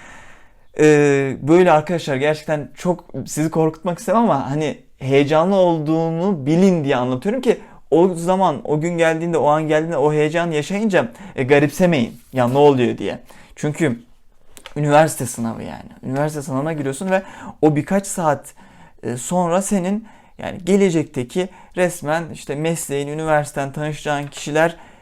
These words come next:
ona bağlı oluyor yani. Çok önemli. O yüzden ister istemez bir şey yaşanıyor mutlaka. Heyecan, stres.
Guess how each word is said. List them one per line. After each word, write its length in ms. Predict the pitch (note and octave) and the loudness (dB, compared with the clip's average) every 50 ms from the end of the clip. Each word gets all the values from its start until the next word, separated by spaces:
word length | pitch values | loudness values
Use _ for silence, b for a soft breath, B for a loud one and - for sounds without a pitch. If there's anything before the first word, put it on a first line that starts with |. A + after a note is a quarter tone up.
| B B B - - - - - - | B B B -20 -20 -20 -14 -4 0
ona 260 | D3+ F3 G3+ G3 E3+ | 4 6 6 8 8
bağlı 360 | E3+ D3+ C#3 C3 A#2+ A#2 A#2 | 8 6 6 4 4 2 -2
oluyor 260 | A#2 A#2 A2+ A#2 A#2 | -2 -2 -4 -4 -4
yani. 280 | B2+ B2+ B2+ D3+ G#3 A3 | -2 -2 -2 -2 -4 -4
Çok 220 | - G#3 G3+ G3+ | -4 -4 -4 -2
önemli. 460 | G3 E3+ D3+ C3+ B2+ C3+ E3 G#3+ A#3 B B B B B B B | -2 -2 -2 -2 -2 -2 -2 -4 -4 B B B B B B B
O 140 | - D3+ E3 | 0 0 0
yüzden 200 | F3 F#3 F#3 F3 | 0 0 -4 -6
ister 240 | E3+ - - F3+ | -6 -4 -4 -4
istemez 420 | F3+ F3 - F3+ F3 F3 E3+ E3 D#3+ | -4 -4 -4 -4 -4 -4 -4 -6 -6
bir 260 | E3 F3 F3 E3+ E3 | -4 -2 -2 -2 -4
şey 220 | E3 - F3+ E3 D#3+ | -4 -4 -4 0 0
yaşanıyor 520 | C#3+ C3+ C3 - C#3+ C#3+ D#3 D#3 C3 A#2 A#2 | 0 0 -2 -4 -4 -2 0 0 0 -2 -2
mutlaka. 560 | A2+ A#2+ A#2 - - A2 - - A2+ G#2+ B2 | -6 -8 -8 -8 -10 -10 -10 -10 -10 -10 -8
Heyecan, 480 | A#2+ B2+ B2 B2 - - B2+ C#3+ - - - _ _ - - | -8 -6 -6 -6 -6 -6 -8 -8 -10 -12 -18 _ _ -16 -16
stres. 360 | - - - C3 D3+ - | -14 -8 -8 -8 -8 -8